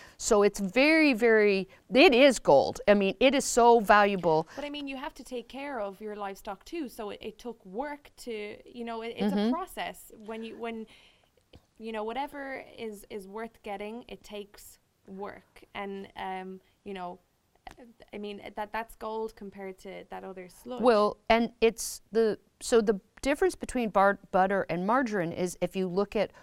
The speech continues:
Speaker 1: what nutrients went in, as I
Speaker 2: Yeah.
Speaker 1: said through the whole course of it, is that, so the grains, grass seeds, are meant to be eaten by animals that eat grass,
Speaker 2: Mm-hmm.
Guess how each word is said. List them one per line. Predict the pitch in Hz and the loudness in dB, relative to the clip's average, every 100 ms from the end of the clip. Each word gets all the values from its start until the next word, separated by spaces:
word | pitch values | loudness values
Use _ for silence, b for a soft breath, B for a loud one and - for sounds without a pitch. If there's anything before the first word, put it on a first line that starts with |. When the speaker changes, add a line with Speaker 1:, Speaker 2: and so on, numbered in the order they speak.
| b - | b -6
Speaker 1:
what | 175 196 - | 0 0 0
nutrients | 190 214 202 202 196 165 - | -2 -2 -4 -4 -4 -6 -6
went | 170 175 | -6 0
in, | 240 247 135 - | 0 0 -4 -6
as | 165 | -6
I | 151 | -4
Speaker 2:
Yeah. | |
Speaker 1:
said | - 165 | -2 -2
through | 196 | -2
the | 170 | -2
whole | 170 160 | 0 -2
course | - 285 - | 0 -2 0
of | 185 | -4
it, | 170 | -4
is | 165 | -4
that, | 170 b b b b - | -6 b b b b -10
so | - 220 202 - - | 2 4 2 -2 -6
the | 220 180 - | -4 -4 -4
grains, | 233 277 359 233 196 202 - 180 | 0 4 4 2 0 -4 -8 -8
grass | 196 220 277 - | 4 6 8 4
seeds, | - 165 151 165 b b b - | -4 -4 -4 -6 b b b 0
are | 196 | 2
meant | 196 220 240 247 | 2 2 0 -2
to | 202 | -8
be | - | -6
eaten | 208 - 208 | -6 -4 -4
by | 190 185 - | -2 -2 -2
animals | 185 190 180 170 | -4 -2 -4 -4
that | 185 - | -6 -4
eat | 190 185 | -8 -8
grass, | 170 170 151 135 160 214 | -4 -2 0 -2 -6 -12
Speaker 2:
Mm-hmm. | 202 214 190 | -14 -16 -16